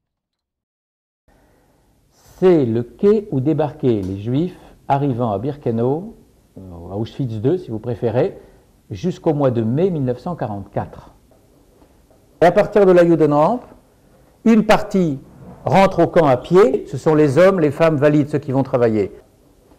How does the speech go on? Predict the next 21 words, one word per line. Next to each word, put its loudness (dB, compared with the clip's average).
Ceux 2
qui -2
sont -2
pris 2
dans 2
les 2
camions, 2
on -6
leur 0
dit -2
que -4
parce -2
qu'ils -6
sont -6
fatigués, -4
ils -2
vont -6
monter -2
dans -4
des -6
camions -4